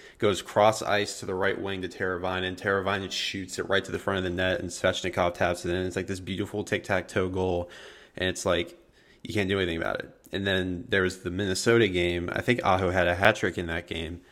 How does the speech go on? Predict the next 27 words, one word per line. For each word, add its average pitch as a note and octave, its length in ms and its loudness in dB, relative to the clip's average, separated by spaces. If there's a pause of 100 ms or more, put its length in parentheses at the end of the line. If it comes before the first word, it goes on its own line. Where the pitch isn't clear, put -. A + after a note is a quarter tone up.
(320)
where F2 640 0 (920)
<laughs> - 680 -8
it F#2+ 140 -4
was F#2 180 -6
like F2+ 340 -2
Aho G2+ 440 2
enters G2 480 -6
the G2 120 -8
zone, G2 420 -6
drops F#2 440 -4
it G#2 120 -8
back G2 260 0
for G2+ 100 -10
Teravainen. F#2 880 -4
Aho F#2+ 400 -2
goes F#2+ 440 -4
to - 80 -6
the F#2+ 120 -6
other G2 260 -2
side F#2 320 -2
and F#2 120 -8
to G#2+ 80 -10
the F#2+ 100 -2
right F#2 240 0
wing F#2 220 -4
to G2+ 100 -8
his, F#2 240 -6